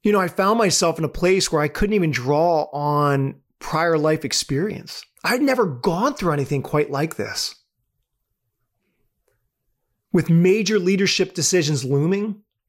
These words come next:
whether the conference would go on,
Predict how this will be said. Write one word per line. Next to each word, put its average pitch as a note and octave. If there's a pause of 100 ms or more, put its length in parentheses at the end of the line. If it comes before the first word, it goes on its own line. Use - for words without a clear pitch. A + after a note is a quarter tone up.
(720)
whether D#3
the -
conference E3
would D#3
go D#3+
on, E3